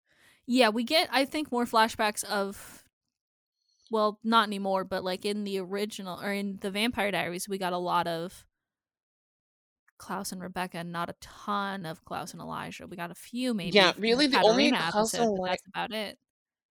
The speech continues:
Speaker 2: Yeah, the Klaus and Elijah episode I can think about is when Elijah reveals to Elena that the curse is fake.
Speaker 1: That one, and then also Katarina. Or Catherine,
Speaker 2: Ye-
Speaker 1: sorry.
Speaker 2: Yeah, you know, Katarina was the episode.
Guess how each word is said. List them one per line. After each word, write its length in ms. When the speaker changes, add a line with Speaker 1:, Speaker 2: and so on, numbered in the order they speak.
Speaker 2:
Yeah, 100
the 80
Klaus 280
and 80
Elijah 340
episode 320
I 80
can 140
think 160
about 260
is 140
when 220
Elijah 420
reveals 380
to 120
Elena 360
that 140
the 60
curse 360
is 120
fake. 480
Speaker 1:
That 260
one, 240
and 160
then 100
also 300
Katarina. 720
Or 60
Catherine, 540
Speaker 2:
Ye- 60
Speaker 1:
sorry. 280
Speaker 2:
Yeah, 200
you 180
know, 80
Katarina 380
was 100
the 80
episode. 360